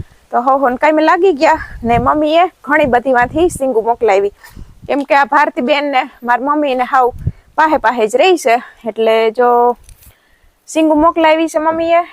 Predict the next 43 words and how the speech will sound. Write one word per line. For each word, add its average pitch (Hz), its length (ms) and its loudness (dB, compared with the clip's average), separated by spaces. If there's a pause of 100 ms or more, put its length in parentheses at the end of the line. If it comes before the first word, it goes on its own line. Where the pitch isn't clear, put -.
(120)
રીંગણા 277 400 0
ઘરના 285 340 -4
મોકલાવ્યા 294 560 0 (460)
ને 247 60 0
આમાં 311 220 2
છે 294 140 0
ટોપી, 214 440 -2 (200)
શિવાનીની 254 560 -2
ટોપી. 269 340 -2
હું 247 360 -2 (380)
હમણાં 247 160 0
અહીંયા 247 160 2
રોકાવા 269 380 2
ગઈ 302 220 2
ને 262 160 0
તો - 380 -10
અહીંયા 220 320 -2
ભૂલાઈ 214 380 0
ગઈ 202 160 2
હતી 214 180 -6
એટલે - 500 -12
બે 233 180 0
ટોપી 233 320 -4
છે 208 120 -6
આમાં 208 200 -6
માથે 214 260 -4
પહેરવાની. 208 460 -4
બીજો 247 280 -2
સામાન 302 320 -2
લઈ 320 220 2
આવી 226 120 0
હતી, 302 200 -4 (480)
ટોપી 330 220 0
અહીંયા 262 300 0 (180)
પડી 240 220 2
રહી 208 160 2
હતી 208 360 -4
એટલે 220 180 -2
આજે 220 180 0
ભારતીબેન 254 500 -2
હારે 254 140 0
મોકલાવી 294 400 -2
દીધી. 247 320 -4